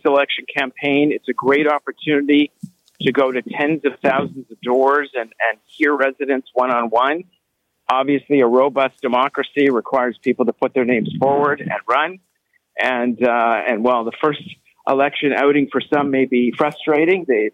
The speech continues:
many people try a couple of times. So I'm looking forward to, to getting out there, knocking on the doors,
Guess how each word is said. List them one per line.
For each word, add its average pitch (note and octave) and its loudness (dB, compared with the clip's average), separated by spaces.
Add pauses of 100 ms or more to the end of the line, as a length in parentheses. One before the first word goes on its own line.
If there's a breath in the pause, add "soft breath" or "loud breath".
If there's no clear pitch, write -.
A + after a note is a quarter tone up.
many C3 2
people A#2+ -2 (100)
try B2 0
a A2 -2
couple B2 -2
of A#2 0 (100)
times. D3 0 (560)
So C3+ 2
I'm C3+ 2
looking F3+ 0
forward F3 2 (120)
to, A2+ -2
to A#2+ -2
getting D3+ 2
out D#3 -2
there, D#3 4
knocking D3+ -2
on D3 0
the C3+ -6
doors, C3+ 2